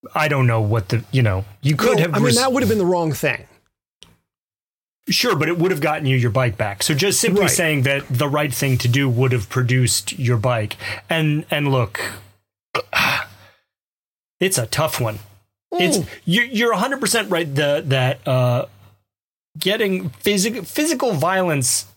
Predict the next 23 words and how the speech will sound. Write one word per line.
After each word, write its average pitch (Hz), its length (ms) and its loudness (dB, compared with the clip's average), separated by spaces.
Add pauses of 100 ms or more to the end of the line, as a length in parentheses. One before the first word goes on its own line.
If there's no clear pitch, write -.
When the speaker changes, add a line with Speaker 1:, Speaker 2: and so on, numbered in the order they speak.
(120)
Speaker 1:
is 139 260 0
not 175 340 -2
gonna 147 220 0
help 120 340 0 (340)
anyone. 104 640 0 (1200)
Speaker 2:
Yeah. 170 200 0 (280)
I 247 60 0
mean, 254 180 2
it's 254 160 -2
the - 100 0
Speaker 1:
Eh. - 60 -2
Speaker 2:
thinking 294 380 0
that 220 140 0
leads 208 240 -2
to 147 120 -8
people 196 220 -2
going, 185 280 -2
"I 214 120 0
need 226 180 0
to - 60 -12
carry 110 320 -2
a - 60 -8
gun." 123 380 -2